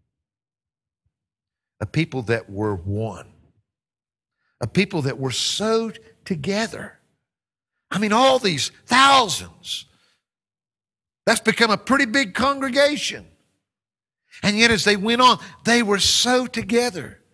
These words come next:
that they had all things common. You couldn't tell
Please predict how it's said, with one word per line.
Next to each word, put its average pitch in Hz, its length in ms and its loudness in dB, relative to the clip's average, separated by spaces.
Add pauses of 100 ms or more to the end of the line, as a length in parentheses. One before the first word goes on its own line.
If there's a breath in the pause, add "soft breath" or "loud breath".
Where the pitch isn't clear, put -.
(920)
that 117 120 -4
they 120 100 -2
had 120 120 -2
all 135 160 -2
things 143 300 -8
common. 101 320 -4
You 110 80 -4
couldn't 123 260 -8
tell 147 280 -2